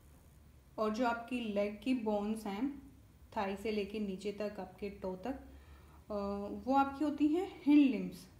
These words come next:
ठीक है। तो फोरलिम्स में देखिए आपकी कौन कौन सी bones आती हैं। फोरलिम्स में आ-, आपकी humerus, उसके बाद elbow, ulna और radius। Humerus हो गई आपकी elbow से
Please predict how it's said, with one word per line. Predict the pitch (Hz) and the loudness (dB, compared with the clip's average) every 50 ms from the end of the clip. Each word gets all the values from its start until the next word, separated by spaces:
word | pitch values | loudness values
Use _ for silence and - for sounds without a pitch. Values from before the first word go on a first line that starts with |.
| - - - - | -20 -20 -14 -4
ठीक | 269 277 277 427 | -4 -2 0 0
है। | 440 427 - - - - - - - - - - - - - - - - - - - - - - - | -2 -2 -2 -14 -20 -20 -20 -20 -20 -20 -20 -20 -20 -20 -20 -20 -20 -20 -20 -20 -20 -20 -20 -8 -2
तो | 269 269 269 269 | 2 2 2 2
फोरलिम्स | 269 - - - 294 262 262 277 294 320 359 339 - | 0 -2 4 6 8 8 8 8 8 6 6 6 6
में | 330 330 269 | 4 6 6
देखिए | 262 254 - - 262 262 269 | 6 4 2 2 2 4 4
आपकी | 247 220 220 - - 269 | 4 2 2 2 0 -2
कौन | 254 - 269 254 254 254 | 0 2 2 4 4 4
कौन | - 262 262 262 | 4 4 4 4
सी | 254 262 269 262 262 262 | 4 4 2 2 2 2
bones | 233 220 226 220 214 226 247 254 | 2 2 2 2 2 2 0 0
आती | - 220 208 214 - 226 233 | 0 -2 -2 -2 -2 -4 -4
हैं। | 214 226 233 302 370 - - - - - - - - - - - | -2 0 0 0 0 0 -6 -14 -18 -20 -20 -20 -20 -20 -4 0
फोरलिम्स | 240 220 214 220 226 226 233 233 - 262 | 0 0 2 0 0 -2 -4 -4 -2 0
में | 247 | 0
आ-, | 233 220 214 214 214 214 - - | 0 0 0 -2 -4 -6 -4 -6
आपकी | 208 208 - - 233 247 277 269 - - - - - - - | -6 -6 -4 -4 -2 -2 -2 -2 -4 -14 -18 -20 -18 -4 2
humerus, | 240 233 247 269 269 302 359 403 403 - - - - - - - - - - - 226 | 4 8 8 8 8 8 6 4 4 0 -6 -10 -16 -18 -20 -20 -20 -20 -12 -12 -10
उसके | 214 - 247 226 | -2 0 0 2
बाद | 233 226 220 226 220 - - - - - - - - - - - | 4 4 4 4 2 -2 -10 -14 -20 -20 -20 -20 -20 -20 -2 4
elbow, | 208 208 214 226 220 214 226 262 294 330 311 - - - 220 | 6 6 6 6 2 2 4 4 4 4 4 0 -4 -2 2
ulna | 214 208 214 220 233 233 254 294 339 339 - - - | 2 4 4 4 2 4 4 4 4 2 0 -2 0
और | 254 233 | 0 2
radius। | 202 208 196 185 170 175 170 170 - - - - - - - - - - - | 4 2 2 2 0 -2 -4 -4 -6 -10 -16 -20 -20 -20 -20 -20 -20 -10 -4
Humerus | 226 226 233 254 262 294 330 320 - | -2 0 2 4 4 4 2 2 2
हो | 269 247 | 2 2
गई | 240 269 277 285 | 2 2 2 4
आपकी | 254 226 - - - - 302 381 427 - - - - - - - - - - | 2 2 0 -2 -2 0 0 0 0 -2 -8 -16 -20 -20 -20 -20 -18 -2 4
elbow | 226 226 247 247 233 247 262 | 4 6 6 6 4 4 4
से | 269 262 294 302 359 427 - - | 4 4 0 0 0 0 -4 -8